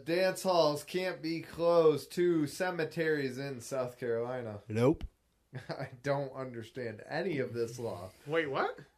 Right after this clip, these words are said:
Speaker 1: Dance halls are not allowed to be within a quarter mile of a rural, rural,
Speaker 3: Rural.
Speaker 1: rural, rural church or cemetery.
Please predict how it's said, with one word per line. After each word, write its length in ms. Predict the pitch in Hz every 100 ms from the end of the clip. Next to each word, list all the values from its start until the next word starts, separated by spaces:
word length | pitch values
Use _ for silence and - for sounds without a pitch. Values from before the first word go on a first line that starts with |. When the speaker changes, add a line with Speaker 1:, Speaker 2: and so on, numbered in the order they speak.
| _ -
Speaker 1:
Dance 360 | 196 240 247
halls 340 | 202 175 165 165
are 240 | 160 156
not 300 | 156 170 185 190
allowed 560 | 196 196 165 170 170
to 140 | - 170
be 460 | 135 139 135 135
within 580 | 131 127 123 131 127 127 123
a 140 | 131
quarter 420 | - 165 170 175
mile 480 | 147 131 127 127 127 127
of 400 | 123 120 117 -
a 540 | 123 120 117 117 117 135 143 160
rural, 680 | 147 202 240 175 135 170 170 _ _ _ _
rural, 800 | 139 147 190 180 135 127 160 - _ _
Speaker 3:
Rural. 360 | 131 123 127 135 _ _ _
Speaker 1:
rural, 680 | 147 202 196 156 147 156 - _ _ _ _ -
rural 760 | 151 156 202 214 185 185 190 175 - - _ - -
church 680 | - 226 202 180 175 - - _ _
or 260 | 180 175 180
cemetery. 840 | 180 214 214 170 143 120 110 110